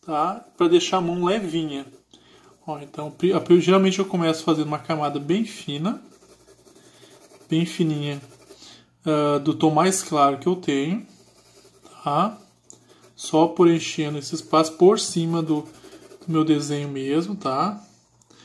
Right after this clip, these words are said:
Quanto mais devagar vocês fizerem essas camadas, mais, é, suave vai ficar o efeito.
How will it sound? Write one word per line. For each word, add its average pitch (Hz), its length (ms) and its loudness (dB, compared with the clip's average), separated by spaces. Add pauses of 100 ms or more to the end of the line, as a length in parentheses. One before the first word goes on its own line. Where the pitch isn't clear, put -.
(340)
Quanto 190 300 4
mais 196 240 4
devagar 165 480 6
vocês 156 240 -6
fizerem 156 400 2
essas - 180 -10
camadas, 147 560 -2
mais, 151 600 -2 (500)
é, 147 480 -2 (140)
suave 151 520 4
vai 151 100 2
ficar 151 720 -4
o 156 180 -4
efeito. 135 640 -6